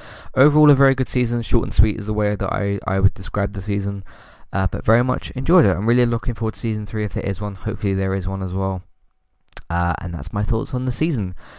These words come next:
So thank you everybody very much for listening. You can find,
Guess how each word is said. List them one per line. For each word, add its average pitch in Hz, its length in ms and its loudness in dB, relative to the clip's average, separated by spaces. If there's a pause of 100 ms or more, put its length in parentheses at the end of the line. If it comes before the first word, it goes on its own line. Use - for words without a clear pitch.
So - 100 -4
thank 131 180 -2
you 139 60 0
everybody 127 300 0
very 123 180 2
much 123 220 -2
for - 80 -2
listening. 117 440 -2
You 110 140 -4
can 107 280 -6
find, 110 720 -4